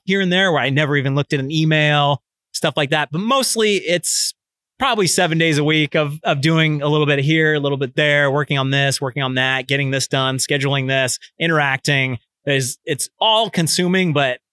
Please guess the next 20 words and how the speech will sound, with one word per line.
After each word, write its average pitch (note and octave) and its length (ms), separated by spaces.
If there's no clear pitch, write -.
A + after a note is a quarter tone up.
it's F#3 140
all A3+ 160
I F#3 80
ever D#3 180
wanted B2 460
was C#3 200
something D#3+ 280
that D3 80
was C#3+ 100
all D#3 140
consuming, C3 640
where C3+ 400
I C#3 80
can C3+ 140
just B2 240
pour D#3+ 180
my C#3 100
life C3 280
into C3+ 240
it. A#2+ 180